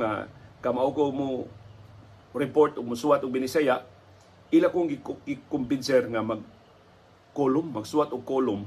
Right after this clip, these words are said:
o lindog sa, sa Banat News. So, dito ko nagsugod pagka, "Unsar gud intay ako nakamauhan?" So,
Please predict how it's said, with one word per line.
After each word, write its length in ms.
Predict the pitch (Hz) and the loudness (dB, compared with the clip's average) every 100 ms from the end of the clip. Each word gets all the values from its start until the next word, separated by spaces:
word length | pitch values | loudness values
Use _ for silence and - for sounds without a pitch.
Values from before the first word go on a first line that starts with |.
| - | -8
o 80 | 107 | -4
lindog 560 | 117 135 131 110 95 92 - - - - | -2 -2 -2 -2 -4 -12 -20 -20 -20 -20
sa, 480 | - 120 104 85 - - - - | -8 -6 -4 -6 -12 -18 -20 -10
sa 140 | - | -4
Banat 340 | 113 127 127 117 | 0 0 0 -2
News. 480 | 123 117 - - - - - - - - - - - | -4 -6 -8 -14 -18 -20 -20 -20 -20 -20 -20 -20 -10
So, 160 | - | -8
dito 320 | 139 196 202 190 | -6 -4 -2 0
ko 80 | 175 | 0
nagsugod 500 | 151 - 147 147 147 | 0 -2 -2 -2 -2
pagka, 400 | 135 117 127 120 - - - - - - - - - | -4 -2 -2 -4 -10 -20 -20 -20 -20 -20 -20 -20 -14
"Unsar 300 | 123 117 131 | -12 -6 -4
gud 180 | 117 117 | -4 -4
intay 300 | 107 113 113 | -4 -2 -2
ako 160 | - 117 | -4 -6
nakamauhan?" 640 | 110 117 101 127 165 156 | -6 -6 -4 -4 -4 -6
So, 340 | - 151 143 | -2 0 0